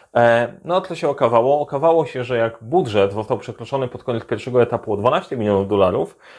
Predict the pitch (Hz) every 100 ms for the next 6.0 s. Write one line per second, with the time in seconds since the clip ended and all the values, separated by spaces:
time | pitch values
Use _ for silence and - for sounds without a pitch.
0 | _ _ - 233 - - - 143 120 110
1 | 107 104 107 85 92 - 104 98 98 _
2 | _ _ 110 104 117 87 - - - _
3 | _ _ - - 131 233 226 226 143 143
4 | 139 131 127 107 104 127 165 151 147 -
5 | 139 147 113 110 110 101 92 90 90